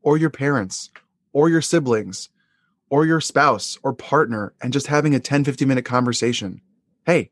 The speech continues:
how you doing?" Checking in on someone. Whether it means fifteen minutes with your kid, putting the phone down, all the technology, and focusing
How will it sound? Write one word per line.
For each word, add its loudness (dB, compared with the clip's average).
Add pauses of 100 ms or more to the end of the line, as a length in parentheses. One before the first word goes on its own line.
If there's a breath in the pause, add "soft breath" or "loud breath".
(140)
how 2
you 4
doing?" 0
Checking -2
in 2
on 0
someone. -8 (760)
Whether 4
it 0
means 0
fifteen -2
minutes 0
with -8
your -2
kid, -4 (880)
putting 2
the 2
phone 2
down, 2
all 0
the 0
technology, -2
and -10
focusing -4